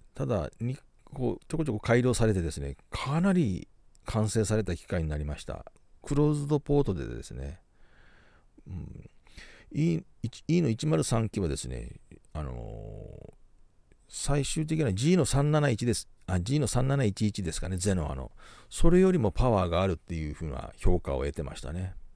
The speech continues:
あの、お客さんからですね。四十シーシー以下、四十シーシー弱のチェーンソーってですね、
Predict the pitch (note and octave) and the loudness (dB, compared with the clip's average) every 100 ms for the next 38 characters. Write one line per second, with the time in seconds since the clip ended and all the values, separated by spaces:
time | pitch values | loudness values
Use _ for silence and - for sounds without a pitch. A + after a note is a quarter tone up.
0 | - - - E2+ C2+ B1+ G#1+ - - - | -20 -20 -14 -10 -8 -10 -14 -18 -20 -20
1 | - _ _ - - E2 F2 D#2 D2 C#2 | -20 _ _ -2 -2 -2 -4 -4 -6 -8
2 | A1+ C2+ D#2 - _ - - - - B2+ | -10 -10 -10 -12 _ -20 -20 -20 -6 -2
3 | D3+ D#3+ E3+ - F3+ D#3 F3 D3+ - D#3+ | 0 0 -4 -4 -4 -2 -2 -4 0 2
4 | B2 D2+ - - - - - - B2 D3 | 2 0 -6 -14 -20 -20 -20 -14 -4 -2
5 | D#3 D3+ D#3+ - C3 D3+ D#3+ C3+ F#2+ G#2+ | 0 -2 -2 -2 0 0 0 -4 -2 0
6 | G2 - E2 C#2+ C#2 C2+ A#1+ G1+ - | 0 -2 -6 -6 -8 -10 -12 -14 -16